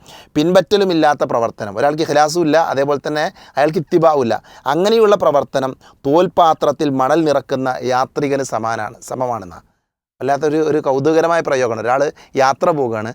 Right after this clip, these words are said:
അപ്പോൾ അയാളുടെ കയ്യിലൊരു സഞ്ചിയുണ്ട്, ആ സഞ്ചിയിൽ കുറേ മണൽ വാരി നിറച്ചു. ആ മണൽ വാരി നിറച്ചിട്ട് അയാൾ യാത്ര ചെയ്യും. അത് യാത്രക്ക് പ്രയാസമാണ്, ഒരു ഉപകാരമില്ലാത്ത, പിന്നെ ഒരു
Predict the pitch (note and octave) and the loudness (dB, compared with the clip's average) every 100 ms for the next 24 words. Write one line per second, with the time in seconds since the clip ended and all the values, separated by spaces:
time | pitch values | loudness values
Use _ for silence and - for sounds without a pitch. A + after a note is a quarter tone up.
0 | - - - A2+ A#2+ C#3+ F3 F3 F3 D#3+ | -14 -14 -6 0 2 2 2 2 2 0
1 | C#3 C#3 A#2+ A#2 C3+ C3+ C3+ D3+ D#3 D3 | 0 -2 0 -2 -2 -4 -2 0 2 2
2 | D3 D#3+ C#3+ C#3 E3+ C#3+ C3 G2+ - - | 2 2 0 2 2 2 0 -4 -10 -20
3 | _ _ _ _ C3 E3 C#3+ F3+ F#3 F3 | _ _ _ _ 0 2 2 4 4 4
4 | F3 D3 E3 E3 C#3 C3 C#3 A#2+ E3+ D#3 | 0 -2 -2 0 0 0 -2 -2 0 0
5 | D#3+ G3 G3+ F#3+ F3 D#3+ - G#2+ - _ | -2 -2 -2 -2 0 0 -2 -8 -10 _
6 | _ C3+ E3 D#3 E3 F3 F3 D#3 D3+ E3+ | _ 0 2 4 4 4 4 2 0 -4
7 | G3 - _ _ C3+ C3 B2+ B2 C3 D3 | -6 -10 _ _ -6 -2 -2 -2 0 0
8 | C#3+ | 0